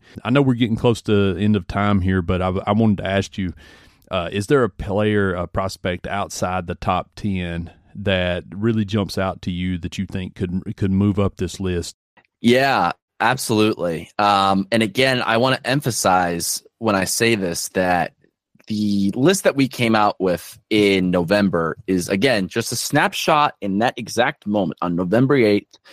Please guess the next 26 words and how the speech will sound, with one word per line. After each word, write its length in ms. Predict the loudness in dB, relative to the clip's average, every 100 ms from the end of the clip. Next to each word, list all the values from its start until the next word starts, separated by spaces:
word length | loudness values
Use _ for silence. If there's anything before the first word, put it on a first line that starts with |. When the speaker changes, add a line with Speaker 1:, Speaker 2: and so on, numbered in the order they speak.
| -20 _ -6
Speaker 2:
twenty 240 | 0 0
twenty-three. 580 | 2 2 2 0 2 2
What 300 | 4 2 2
did 120 | 2
I 100 | 0
think 240 | 0 -4
of 40 | -2
these 140 | -2
guys? 300 | 0 0 0
What 160 | 0 0
did 140 | 0
B 160 | 0 -2
P 240 | 0 0 0
think 200 | -2 -6
of 40 |
these 180 | -6 -6
guys? 460 | -6 -8 -10 -12 -12 -18 -20 _ _ _ _ _ _ _ 2
I 560 | 4 4 4 4 4
was 400 | 2 4 4 4
far 400 | 0 0 4 4
too 300 | 2 -4 -2
low 540 | 2 2 4 2 0 -4
on 240 | 0 2 4
young 280 | 4 2 0
Carlos 500 | 2 4 4 2 2
Lara. 540 | 2 4 4 2 0